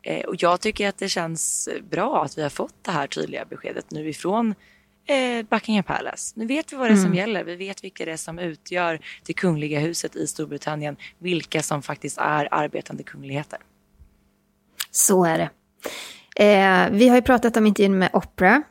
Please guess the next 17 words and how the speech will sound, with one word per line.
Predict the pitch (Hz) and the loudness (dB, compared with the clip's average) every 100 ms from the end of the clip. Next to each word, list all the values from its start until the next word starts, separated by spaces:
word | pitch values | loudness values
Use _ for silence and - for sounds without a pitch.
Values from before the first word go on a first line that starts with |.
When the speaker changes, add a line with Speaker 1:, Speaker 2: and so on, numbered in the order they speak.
| _ _ - | _ _ -4
Speaker 2:
Eh, | 196 185 185 180 175 170 - - | 2 4 6 6 4 2 0 0
men | 214 202 190 190 | 6 8 8 6
vi | 202 | 4
har | 208 | 6
inte | 220 190 | 4 4
pratat | - 214 196 175 180 | 0 0 0 0 2
om | 180 180 180 - _ - | 2 2 -2 -6 _ -6
vad | 180 180 | 2 2
som | - 175 | 2 -2
fick | - 185 - - | -2 -4 -6 -10
dem | - 180 180 | -2 -2 -2
att | - 170 - - | -4 -6 -6 -6
tacka | 185 - 185 | -6 -4 0
ja | 214 370 370 | 4 4 2
till | - 277 | 0 0
det | 226 | 0
här. | 185 - - | -2 -2 -6